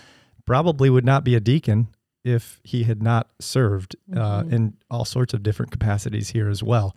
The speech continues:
Speaker 2: Mm-hmm.
Speaker 1: Um, and so even as, as we're looking for, for deacons, um, the part of that process is, okay, who's, who's already serving? Who's already
Speaker 2: Mm-hmm.
Speaker 1: exemplifying,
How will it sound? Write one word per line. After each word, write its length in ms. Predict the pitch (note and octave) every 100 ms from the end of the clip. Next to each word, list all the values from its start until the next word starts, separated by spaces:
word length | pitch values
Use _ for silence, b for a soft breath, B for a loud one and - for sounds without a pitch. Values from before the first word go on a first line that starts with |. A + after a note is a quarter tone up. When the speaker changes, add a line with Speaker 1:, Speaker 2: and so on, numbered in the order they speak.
| -
Speaker 2:
Mm-hmm. 380 | F3 E3 E3+ -
Speaker 1:
Um, 280 | A2+ G2+ G#2
and 100 | B2
so 220 | - A2+
even 240 | A2 A2+ A2
as, 200 | G#2+ G#2
as 160 | - B2
we're 80 | A2
looking 320 | A#2+ C#3 B2
for, 480 | - A2+ G#2+ G#2+ F#2+ -
for 200 | - G#2+
deacons, 640 | G#2 C#3 - G#2 A2+ B2+ B B B B -
um, 480 | A2+ G#2 G2+ G2+ G#2+ _
the 140 | -
part 260 | - B2 B2
of 40 |
that 160 | A2+ A2
process 520 | A2+ A2+ B2+ A#2 G#2+
is, 160 | G#2+ G#2
okay, 260 | A#2+ A#2+
who's, 300 | G#2 F3 E3+ -
who's 160 | - D#3+
already 320 | - A#2+ A2+
serving? 440 | G2+ A2 G#2 F2+ -
Who's 200 | - C#3+
already 340 | C3+ B2 A#2+ A#2
Speaker 2:
Mm-hmm. 80 |
Speaker 1:
exemplifying, 920 | A2 G#2 A2+ A#2+ A#2 - A2+ A2 G#2+